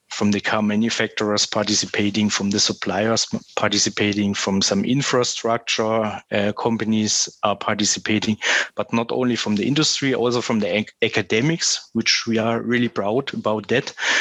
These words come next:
uh, because we also recognize that, um, it, it's not so easy to, um, bring together the academic researchers,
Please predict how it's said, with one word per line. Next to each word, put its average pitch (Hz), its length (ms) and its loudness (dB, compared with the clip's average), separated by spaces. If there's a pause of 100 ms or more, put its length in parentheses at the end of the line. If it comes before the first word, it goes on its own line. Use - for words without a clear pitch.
(560)
uh, 110 200 0 (380)
because - 760 -2 (380)
we 110 120 2
also 117 300 0
recognize 113 800 0
that, - 280 -4
um, 101 400 0 (960)
it, - 140 0 (120)
it's 123 240 0
not 127 160 0
so - 140 0
easy 123 400 0
to, 104 500 0
um, 101 380 2
bring 123 400 0
together 120 460 0
the 113 160 0
academic 113 640 0
researchers, 139 720 0